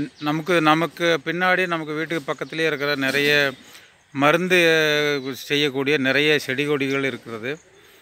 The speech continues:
அதை நீங்க பார்த்துருப்பீங்க. இந்த செடி வந்து கொடிக்கள்ளின்னு சொல்லுவாங்க. நல்லா பார்த்துங்க, கொடிக்கள்ளி. இந்த கொடிக்கள்ளியில வந்து பால் வரும். இந்த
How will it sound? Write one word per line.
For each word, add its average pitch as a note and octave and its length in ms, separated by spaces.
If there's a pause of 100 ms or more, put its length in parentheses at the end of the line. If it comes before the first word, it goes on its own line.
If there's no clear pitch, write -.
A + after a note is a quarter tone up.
(220)
அதை C#3 140
நீங்க C3+ 240
பார்த்துருப்பீங்க. C3 760
இந்த C#3+ 180
செடி D3+ 300
வந்து D3+ 580 (280)
கொடிக்கள்ளின்னு D3+ 680
சொல்லுவாங்க. A#2 460 (640)
நல்லா C#3 280
பார்த்துங்க, A#2+ 480 (1040)
கொடிக்கள்ளி. C3+ 520 (680)
இந்த C3+ 200
கொடிக்கள்ளியில D3+ 540
வந்து C#3+ 280 (560)
பால் D#3+ 340
வரும். C3 380
இந்த C#3 300